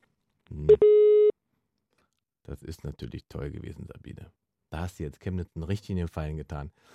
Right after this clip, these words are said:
Freunde, jetzt brauchen wir jemanden aus Chemnitz, der bitteschön beweist, dass es nicht alles so ist, wie alle Menschen immer denken. Ganz Deutschland hört hier zu. Man muss doch nicht alle Klischees erfüllen. Hä?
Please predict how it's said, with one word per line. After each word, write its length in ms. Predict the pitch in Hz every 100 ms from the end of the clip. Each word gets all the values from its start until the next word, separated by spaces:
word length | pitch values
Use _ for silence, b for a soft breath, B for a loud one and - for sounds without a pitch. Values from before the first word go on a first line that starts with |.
| b b _
Freunde, 220 | 95 90
jetzt 340 | 92 113 -
brauchen 280 | - 107 143
wir 100 | 110
jemanden 340 | 98 117 117 -
aus 280 | 95 - _
Chemnitz, 600 | 107 113 95 - - _ _ 95
der 100 | 90
bitteschön 400 | 120 127 120 110
beweist, 600 | 85 80 110 - - _ _ _ _
dass 180 | 98 92
es 140 | 101
nicht 340 | 104 135 - _ _
alles 300 | - 104 107
so 160 | 104 104
ist, 340 | 104 - _ _ - 95
wie 120 | 92
alle 180 | 90 90
Menschen 320 | 87 - 76
immer 140 | 76
denken. 380 | 71 - - 73 _ _ -
Ganz 220 | 147 -
Deutschland 420 | 127 127 127 107
hört 140 | 98
hier 160 | 92 82
zu. 280 | - 71 69 b b b b b
Man 140 | 101 123
muss 240 | 180 -
doch 140 | 151
nicht 200 | 131 120
alle 220 | 101 135 139
Klischees 640 | - 104 110 104 110 _ _ _ _
erfüllen. 480 | 98 - 113 82 73 _ _ _ _ _ _ _ 101
Hä? 240 | 107